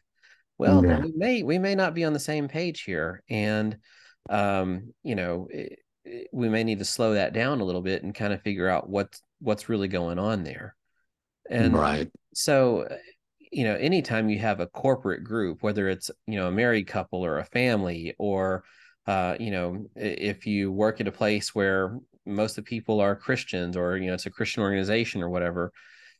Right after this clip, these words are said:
Speaker 1: um, you know, it's, it's important to hear from not just, uh, you know, one person says, "Oh, this is what God's wanting us to do, let's do it," but to hear also the convictions that other people are receiving as well, to test the convictions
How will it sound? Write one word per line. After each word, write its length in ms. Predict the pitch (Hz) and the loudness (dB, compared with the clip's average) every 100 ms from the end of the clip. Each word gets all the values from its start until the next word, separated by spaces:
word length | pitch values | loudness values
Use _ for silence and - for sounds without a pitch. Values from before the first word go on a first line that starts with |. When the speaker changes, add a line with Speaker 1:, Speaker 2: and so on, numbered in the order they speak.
| _ | _
Speaker 1:
um, 440 | 98 101 95 92 107 _ _ _ _ - - _ - | -2 0 0 -2 -6 _ _ _ _ -20 -20 _ -4
you 140 | 123 | 0
know, 180 | 107 92 | 0 0
it's, 240 | 139 120 - | -4 -4 -4
it's 180 | 117 - | -4 -2
important 500 | 113 - 156 170 92 | -4 0 2 2 -2
to 80 | 101 | -10
hear 360 | - - 117 | -6 -2 0
from 360 | 104 - 98 98 | 0 0 0 2
not 280 | 110 120 - | 2 0 -2
just, 420 | 110 104 - - _ _ _ _ _ - | -2 -2 -4 -14 _ _ _ _ _ -2
uh, 320 | 95 90 82 131 | 0 2 0 -2
you 140 | 117 | 0
know, 160 | 98 87 | 0 0
one 260 | 101 113 | 2 0
person 420 | 104 107 104 95 87 | 2 0 0 -4 -2
says, 260 | 110 101 | -2 0
"Oh, 260 | 120 139 92 | 2 2 0
this 200 | 107 - | -4 -6
is 80 | 104 | -2
what 260 | 110 107 | -2 -2
God's 280 | 110 110 113 | -2 0 0
wanting 240 | 104 117 113 | -2 -2 -4
us 100 | - | -4
to 140 | 131 | -2
do, 100 | 123 | 2
let's 220 | 107 107 | 2 2
do 240 | 107 135 104 | 0 0 0
it," 180 | - | -2
but 160 | 104 101 | -4 -6
to 80 | 104 | -6
hear 400 | 131 123 113 - | -2 0 0 -2
also 320 | - 139 - 120 | -2 -2 0 -2
the 120 | 110 | -4
convictions 640 | - 104 107 - 120 110 | -4 -2 -2 -2 -4 -2
that 120 | 107 | -2
other 200 | - 123 | 0 0
people 380 | 113 - 87 87 | 0 -4 -6 -4
are 80 | 82 | -4
receiving 540 | 80 - 98 90 87 | -4 -4 -4 -2 -2
as 120 | 87 98 | -4 0
well, 320 | 117 113 107 | 2 4 2
to 260 | - 117 117 | 0 -2 -2
test 520 | - 117 139 - - _ - - _ - | 0 2 0 -4 -16 _ -20 -20 _ -4
the 120 | 123 | -2
convictions 840 | 123 107 95 104 - 110 120 131 | 0 -2 0 -2 -2 -2 -2 -4